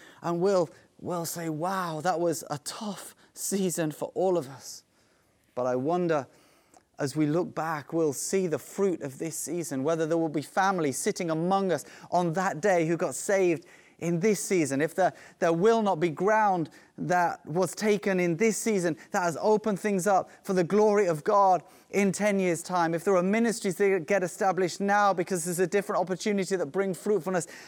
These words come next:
because God is working through his church, and he's working through his church now is his plan, and he has no plan B.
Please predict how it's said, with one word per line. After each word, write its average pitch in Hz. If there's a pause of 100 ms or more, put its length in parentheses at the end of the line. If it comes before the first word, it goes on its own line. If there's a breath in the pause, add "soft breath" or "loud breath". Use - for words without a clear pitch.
because 190
God 233
is 190
working 202
through 208
his 190
church, 208
and 185
he's 185
working 190
through 190
his 180
church 185 (460 loud breath)
now 196
is 170
his 190
plan, 214 (200 loud breath)
and 214
he 208
has 220
no 214
plan 196
B. 156